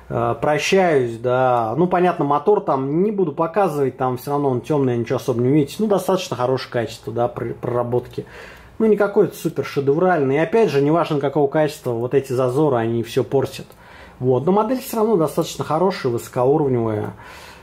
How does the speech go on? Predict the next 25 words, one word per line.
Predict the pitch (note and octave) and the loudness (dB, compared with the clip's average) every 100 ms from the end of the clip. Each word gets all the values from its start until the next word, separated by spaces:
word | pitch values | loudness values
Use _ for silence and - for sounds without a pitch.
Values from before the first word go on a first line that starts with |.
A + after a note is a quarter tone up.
| - | -12
Вот, | - A#2+ B2+ B2 A#2 | -2 2 4 2 0
в | A#2+ | -2
остальном | B2+ D3 C3+ D3 C#3 | -2 0 0 2 2
она, | A#2+ A#2 A#2+ A#2+ A2+ G#2+ G#2 A#2 | 0 0 0 0 0 0 -2 -4
в | A2+ | -6
общем, | A2 - A#2 A#2+ B2+ - C3 | -8 -10 -10 -10 -14 -14 -10
весьма | B2 - B2 | -10 -4 -4
прикольная. | B2 B2 B2+ A#2+ A2 A2 A2+ G#2 - | -2 -4 0 0 0 -2 -6 -12 -4
Так, | C3 A2+ | -2 0
а | A2+ | 0
у | |
нее, | C3+ D3+ | 0 0
кстати, | - D3+ C#3+ D3+ | -2 -2 0 0
вот, | C#3+ - - - - - - - | 0 -4 -16 -20 -20 -20 -16 -6
м, | B2 B2 B2 | -2 0 2
непонятно, | B2 C3+ C3 A#2+ B2 | 2 2 2 0 -2
дворник, | A#2+ C3+ C#3+ B2+ A2+ | 0 2 2 2 -2
и | A#2+ | 0
он | A#2+ A#2+ A#2+ | 0 2 2
может | A#2 A#2+ A#2 B2+ | 0 0 -2 -2
даже | A#2+ A2 | -2 0
одной | A#2 A#2 A#2+ | 0 2 0
деталью | A#2 A2+ A#2+ A2 | 0 -2 0 0
с | G#2+ - | -4 -6
этой. | A2+ A#2+ | -6 -6